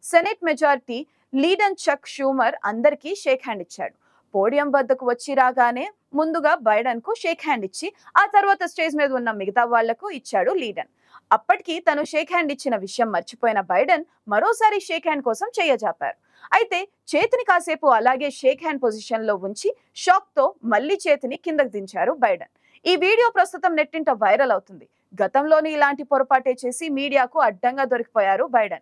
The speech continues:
ఉక్రెయిన్ రష్యా మధ్య యుద్ధం నేపథ్యంలో మీడియాతో మాట్లాడే క్రమంలో రష్యా దేశం, ఆ దేశ అధ్యక్షుడు పుతిన్ పేరు సైతం మర్చిపోయారు.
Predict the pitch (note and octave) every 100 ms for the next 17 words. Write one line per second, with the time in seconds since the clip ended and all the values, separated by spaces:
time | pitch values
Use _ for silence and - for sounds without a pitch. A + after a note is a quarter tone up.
0 | _ _ _ - - A#4 B4 G4 F#4+ F4+
1 | E4+ D#4 D#4+ C#4 A#3+ D#4+ D4+ D4 C#4+ D4
2 | C4+ C4+ B3+ D4 D#4+ D4+ C#4 B3 A#3+ B3
3 | A3+ G3+ G#3+ A3 B3 B3+ F#4+ _ _ A3+
4 | C#4+ - G4+ D#4+ D4+ D4+ E4 _ - C#4+
5 | C4+ F4 F#4+ D#4 C4 E4 - C#4 D4+ -
6 | C4 D#4+ E4 C#4+ B3+ B3 - G3 C#4+ F4+
7 | E4+ D#4+ D4 B3+ A#2